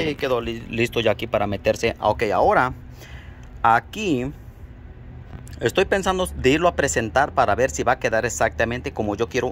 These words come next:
antes de armar todo esto. Aquí lleva el primero lo que es este valero chiquito. Lo puedes meter aquí para adentro como si nada aquí, ¿verdad?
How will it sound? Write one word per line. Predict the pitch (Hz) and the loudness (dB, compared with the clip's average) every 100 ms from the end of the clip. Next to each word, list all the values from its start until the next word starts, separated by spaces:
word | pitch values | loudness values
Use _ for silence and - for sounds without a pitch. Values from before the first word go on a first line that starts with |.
| - | -2
antes | 160 - 143 | -4 -2 2
de | 120 | 2
armar | 107 113 127 | 2 0 -2
todo | - 117 107 | 0 2 2
esto. | 101 113 | 0 -4
Aquí | 131 | 0
lleva | 156 160 156 | 2 4 2
el | - 123 | 0 -2
primero | - 117 139 143 | -2 0 2 2
lo | 120 107 | 0 0
que | |
es | 127 | 0
este | 147 - | -2 0
valero | 113 107 113 | 0 2 0
chiquito. | 123 - 117 143 160 - - - - - | -2 -6 -4 -4 -4 -10 -16 -16 -16 -2
Lo | 110 | 2
puedes | 120 127 | 4 2
meter | 120 123 | 0 2
aquí | 117 - | 0 0
para | - 113 | 2 2
adentro | 107 117 170 - | 2 -2 -4 -2
como | - 110 131 | 0 2 0
si | - 120 | 0 0
nada | 110 123 | 2 2
aquí, | 131 120 135 - - - - - - | 2 0 -2 -4 -18 -18 -20 -18 -2
¿verdad? | 98 101 143 | 0 2 0